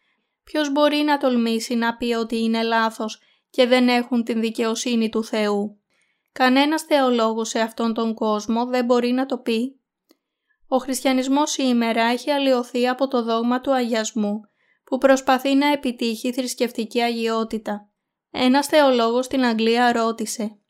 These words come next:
"Είναι η Εκκλησία του Θεού Άγια;" Και μετά υποστήριξε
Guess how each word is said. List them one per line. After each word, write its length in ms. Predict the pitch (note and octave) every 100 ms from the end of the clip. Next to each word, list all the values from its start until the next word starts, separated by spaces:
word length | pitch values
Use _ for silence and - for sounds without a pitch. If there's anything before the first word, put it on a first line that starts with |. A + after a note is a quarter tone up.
| _
"Είναι 200 | B3+ C4
η 80 | D4
Εκκλησία 540 | C#4+ B3 A#3+ A#3+ A#3
του 120 | B3
Θεού 360 | B3 A#3 A3 G#3+
Άγια;" 640 | G#3 G#3+ G#3 A3 G#3+ G3+ - _ _ _
Και 160 | _ C#4+
μετά 260 | C#4+ C#4+ D4+
υποστήριξε 960 | D4+ C#4+ - B3 A3+ A3 A3 A3+ A3